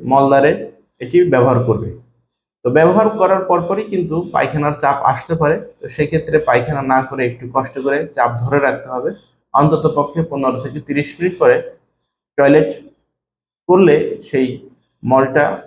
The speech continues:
অনেক নরম এবং মলদ্বার পিচ্ছিল হওয়ার কারণে খুব সহজেই সেই ব্যক্তি মলত্যাগ করতে পারে। কিন্তু যাদের নিয়মিত এই সমস্যা হয়, কিছুদিন পর পরই এই সমস্যা হয়, তাদের ক্ষেত্রে দ্রুত সমাধানের জন্য এটি ব্যবহার করতে পারেন। কিন্তু যেন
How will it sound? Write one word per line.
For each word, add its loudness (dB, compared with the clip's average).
অনেক -4
নরম 2
এবং 0
মলদ্বার 4
পিচ্ছিল -2
হওয়ার 2
কারণে -2
খুব 4
সহজেই 2
সেই 2
ব্যক্তি 0
মলত্যাগ 0
করতে -2
পারে। -8
কিন্তু 2
যাদের 4
নিয়মিত 4
এই 2
সমস্যা -4
হয়, -6
কিছুদিন -6
পর 2
পরই 2
এই -4
সমস্যা -8
হয়, 0
তাদের 2
ক্ষেত্রে -4
দ্রুত 4
সমাধানের 2
জন্য 4
এটি 2
ব্যবহার 4
করতে 0
পারেন। -4
কিন্তু 6
যেন 2